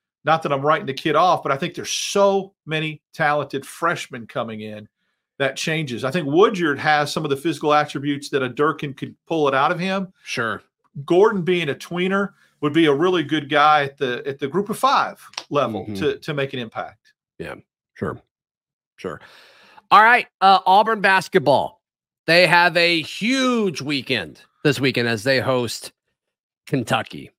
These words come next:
Speaker 2: We discuss what exactly that looks like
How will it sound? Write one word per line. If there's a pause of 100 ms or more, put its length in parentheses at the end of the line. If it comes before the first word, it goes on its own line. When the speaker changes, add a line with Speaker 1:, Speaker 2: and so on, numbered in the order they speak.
(160)
Speaker 2:
We
discuss
what
exactly
that
looks
like